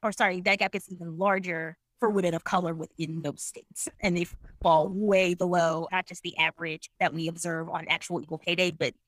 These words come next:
for the, the amount that we observe, um, on that demographic.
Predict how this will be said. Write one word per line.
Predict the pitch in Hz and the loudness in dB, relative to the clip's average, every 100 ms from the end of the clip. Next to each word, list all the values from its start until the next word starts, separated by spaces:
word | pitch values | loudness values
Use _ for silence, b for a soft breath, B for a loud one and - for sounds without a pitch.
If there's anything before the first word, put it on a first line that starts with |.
| - | -2
for | 180 165 147 - | 2 2 0 0
the, | 156 147 120 131 - _ _ _ _ - | 0 0 -2 -6 -8 _ _ _ _ -8
the | 180 165 | -2 -2
amount | 165 165 156 | 0 0 0
that | 165 156 | -4 -4
we | 160 | -6
observe, | 160 165 160 151 151 151 170 | -8 -4 -2 0 -2 -2 0
um, | 143 - | -2 0
on | 190 165 | -2 0
that | 170 - | -2 -4
demographic. | - - - 123 98 | -8 -10 -6 -6 -6